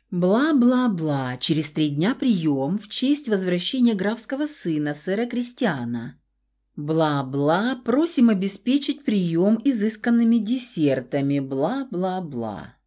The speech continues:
«Обеспечим, конечно», улыбнулась, откладывая письмо в правую кучку.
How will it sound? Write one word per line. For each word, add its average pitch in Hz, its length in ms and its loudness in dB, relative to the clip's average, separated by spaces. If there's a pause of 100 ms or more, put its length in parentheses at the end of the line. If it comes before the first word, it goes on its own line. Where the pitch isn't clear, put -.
(320)
«Обеспечим, 311 880 2
конечно», 143 840 -4 (220)
улыбнулась, 165 800 -2
откладывая 156 720 0
письмо 147 420 -4
в 220 140 -10
правую 151 480 -2
кучку. 120 680 -12